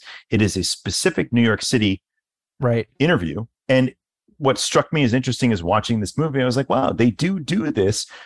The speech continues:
Speaker 1: but not now and not for
Speaker 2: Right.
Speaker 1: the reasons it's happening in the movie." But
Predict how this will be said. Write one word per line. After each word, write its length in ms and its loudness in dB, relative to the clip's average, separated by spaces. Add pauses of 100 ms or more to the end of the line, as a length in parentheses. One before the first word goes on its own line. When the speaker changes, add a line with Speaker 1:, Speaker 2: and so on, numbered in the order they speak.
(140)
Speaker 1:
but 240 2
not 320 2
now 680 -2 (140)
and 260 0
not 240 2
for 160 2
Speaker 2:
Right. 100 0
Speaker 1:
the 80 -2
reasons 440 0
it's 120 -6
happening 400 0
in 140 0
the 80 -2
movie." 340 0
But 320 2